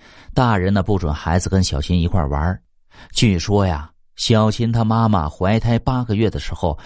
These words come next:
走亲戚，一下子不小心摔下了山坡，滚到了蛇洞里。这蛇洞有一条大蟒蛇，还有好多小蛇。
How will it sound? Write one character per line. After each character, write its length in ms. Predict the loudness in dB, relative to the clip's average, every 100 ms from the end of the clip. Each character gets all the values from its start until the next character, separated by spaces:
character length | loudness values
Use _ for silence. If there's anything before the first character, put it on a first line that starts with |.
| -12
走 320 | -2 0 0
亲 300 | -2 -4 -4
戚， 140 | -4 -8 -14 -2
一 200 | 0 2
下 220 | 2 0
子 100 | 0
不 160 | 0 0
小 160 | 0
心 160 | 0 0
摔 300 | 0 0 0
下 140 | 0
了 120 | -2 -2
山 220 | 0 0
坡， 300 | 0 -2 -2 -6 -18 -2
滚 320 | 0 0 0
到 160 | 0
了 100 | 0
蛇 300 | -4 -2 -2
洞 240 | 0 -2 -4
里。 160 | -8 -16 _ _ _ _ _ -18
这 120 | -2 -2
蛇 260 | 0 -2
洞 200 | -2 -6 -12 _
有 300 | -2 2 2
一 140 | 0 -2
条 260 | -4 -2 0
大 260 | 0 -2
蟒 260 | -4 -4 -4
蛇， 420 | -8 -4 -2 -4 -8 -20 -4
还 180 | 0
有 100 | 0
好 280 | -2 -6 -4
多 120 | 0
小 380 | -2 -2 -4 -4
蛇。 340 | -8 -2 -2